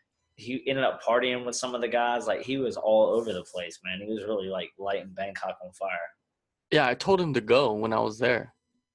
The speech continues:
Speaker 1: Oh, okay.
Speaker 2: 'Cause
Speaker 1: Yeah.
Speaker 2: I told him, like, "You, you better go, like, to that, 'cause everybody's gonna go." He probably heard everybody else talking about it, too, so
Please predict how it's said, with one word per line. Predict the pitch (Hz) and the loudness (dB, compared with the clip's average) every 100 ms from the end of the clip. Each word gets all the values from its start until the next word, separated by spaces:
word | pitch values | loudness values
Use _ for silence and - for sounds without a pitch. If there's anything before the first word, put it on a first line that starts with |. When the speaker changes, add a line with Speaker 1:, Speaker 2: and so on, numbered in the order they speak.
| _ _ - | _ _ 0
Speaker 1:
Oh, | 107 107 | 4 4
okay. | - 87 - - - - | 2 -4 -4 -20 -20 -4
Speaker 2:
'Cause | 95 120 | 2 4
Speaker 1:
Yeah. | |
Speaker 2:
I | 120 | 4
told | 147 147 | 4 4
him, | 131 | 6
like, | 120 | 4
"You, | 117 131 135 | 4 2 2
you | - 131 | 2 0
better | 113 131 120 | 4 6 4
go, | 110 120 123 113 - | 6 4 6 2 -2
like, | 123 107 - | -2 -2 -2
to | 110 | 0
that, | 107 95 - | 2 0 -4
'cause | 110 110 | -2 2
everybody's | 120 127 120 120 110 | 4 4 4 2 0
gonna | 113 | -2
go." | 110 113 107 101 | 2 4 4 0
He | 120 | -2
probably | 135 143 | 2 4
heard | 120 135 | 6 4
everybody | 123 120 117 | 4 6 6
else | 113 | 4
talking | - 127 131 | 2 0 2
about | 107 107 | 2 2
it, | 107 | 2
too, | - 120 | 0 -2
so | 110 110 107 | 0 0 0